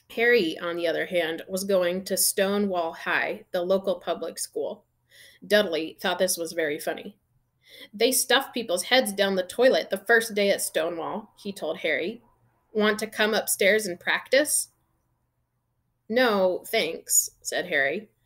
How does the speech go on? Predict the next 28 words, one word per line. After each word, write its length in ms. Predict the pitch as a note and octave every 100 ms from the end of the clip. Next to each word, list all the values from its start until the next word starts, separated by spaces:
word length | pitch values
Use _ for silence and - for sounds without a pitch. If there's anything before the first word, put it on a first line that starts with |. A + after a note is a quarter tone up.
| - - - - _ _ -
"The 100 | G#3
poor 260 | G#3+ B3+ A#3
toilets 600 | - C4+ A3+ F#3+ - G#3+
never 260 | G3+ G3+
had 300 | G3 G3+ G3 A#3
anything 400 | A#3 A3+ G#3+ F#3+
as 120 | F#3+
horrible 360 | A3+ G#3+ G3
as 180 | E3+ F3+
your 180 | F3+ G#3
head 280 | G#3 F#3+ F#3
down 240 | G3+ E3
it. 200 | D3 - _
It 160 | G#3+ -
might 360 | G#3+ G3+ - G3+
be 120 | F3+
sick." 520 | - G3 - _ - _ _ _ _ _ -
Then 180 | G3+
he 220 | G3+ G#3 F3+
ran 420 | G3 F3+ D3+ F#3+
before 340 | F#3 F#3 F#3
Dudley 440 | F3+ F3+ F#3+ F#3+ F#3
could 280 | G3 F3
work 220 | F#3 G3 F3
out 320 | D#3 C#3 -
what 300 | F3 D#3 -
he'd 180 | E3+ -
said. 360 | F#3 - -